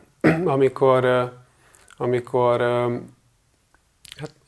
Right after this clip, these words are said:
ha-, hallottam Hamvas Béláról, és gondoltam, hogy megnézem, hogy ki ő, és hogy miket ír, és, és mivel foglalkozik, és belehallgattam egy hangos könyvébe,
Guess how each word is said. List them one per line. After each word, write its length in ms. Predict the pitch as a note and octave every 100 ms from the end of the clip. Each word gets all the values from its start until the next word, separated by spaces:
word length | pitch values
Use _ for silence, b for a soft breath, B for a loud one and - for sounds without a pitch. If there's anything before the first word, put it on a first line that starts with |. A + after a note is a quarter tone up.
| _
ha-, 300 | - F3 D#3+
hallottam 380 | D#3+ C#3 C3+ B2+
Hamvas 400 | C#3+ C3 B2 B2+
Béláról, 600 | C3 A#2+ A#2+ A#2+ A#2+ A#2+
és 120 | B2+
gondoltam, 500 | C3 B2 B2 A#2+ B2
hogy 200 | B2+ B2+
megnézem, 560 | A#2+ A#2+ A#2 A2+ A#2+ A#2
hogy 200 | A2+ -
ki 200 | C3 A#2+
ő, 140 | A2+
és 220 | B2 -
hogy 140 | B2+ A#2+
miket 400 | B2 A#2+ A#2 B2+
ír, 200 | B2+ B2
és, 320 | A#2 - -
és 240 | B2+ - C3
mivel 340 | B2+ B2 A#2+
foglalkozik, 680 | B2 C3 C3 B2+ B2 B2 C3+
és 120 | C3
belehallgattam 640 | D3 C#3+ B2+ A#2 A2+ A#2+
egy 120 | -
hangos 380 | D3+ D#3+ D3 -
könyvébe, 480 | C#3 B2+ B2 B2